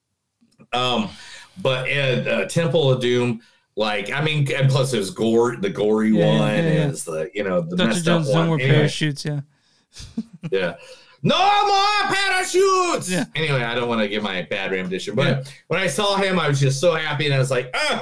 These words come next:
Speaker 1: yay!" And then the shit that unreveals, 'cause it takes a good ten, fifteen minutes
Speaker 2: Yeah.
Speaker 1: to get into, or twenty minutes, I'd say.
Speaker 2: Yeah, to, to sort of set it up.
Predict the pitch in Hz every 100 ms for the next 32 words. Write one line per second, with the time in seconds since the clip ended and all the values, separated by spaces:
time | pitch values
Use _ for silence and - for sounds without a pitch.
0 | 139 240 294 277 - - - 139 156 180
1 | 180 139 135 _ _ _ 139 160 151 139
2 | 220 226 226 165 160 - - 165 160 156
3 | 160 135 170 180 151 135 131 - - _
4 | _ _ _ - 185 - - - 294 370
5 | 403 302 190 151 139 123 - 131 139 120
6 | 113 123 113 98 104 131 214 240 147 143
7 | 131 127 135 120 117 113 107 104 104 123
8 | 117 104 131 120 113 123 143 160 143 160
9 | 160 180 - 208 185 175 180 175 170 220
10 | 196 160 - 180 165 143 135 170